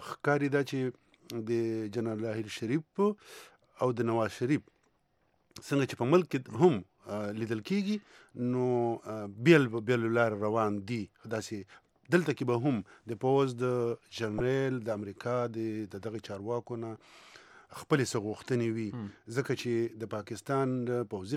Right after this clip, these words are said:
Speaker 1: قیادت، اه، تل تر تله په سیاست کې پاتې شوی دی، په
Speaker 2: هم.
Speaker 1: سیاست کې هغې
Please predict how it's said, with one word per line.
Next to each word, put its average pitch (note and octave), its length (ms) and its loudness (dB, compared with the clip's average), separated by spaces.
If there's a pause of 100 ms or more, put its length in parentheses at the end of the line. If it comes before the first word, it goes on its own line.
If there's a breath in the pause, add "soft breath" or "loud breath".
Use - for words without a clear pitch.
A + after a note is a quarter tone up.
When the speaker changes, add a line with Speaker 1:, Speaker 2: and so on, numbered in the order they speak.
Speaker 1:
قیادت، A#2+ 340 0 (200)
اه، G#2+ 260 -8 (160)
تل A#2+ 160 -6
تر G#2+ 200 -8
تله A2 260 -6
په G2 100 -14
سیاست G2+ 520 -2 (120)
کې A2+ 100 -2 (140)
پاتې G2+ 220 -10
شوی A#2+ 300 -6
دی، A2 120 -8
په G2 160 -12
Speaker 2:
هم. - 40 -10
Speaker 1:
سیاست A2+ 460 -8
کې A2+ 140 -6
هغې A2+ 200 -6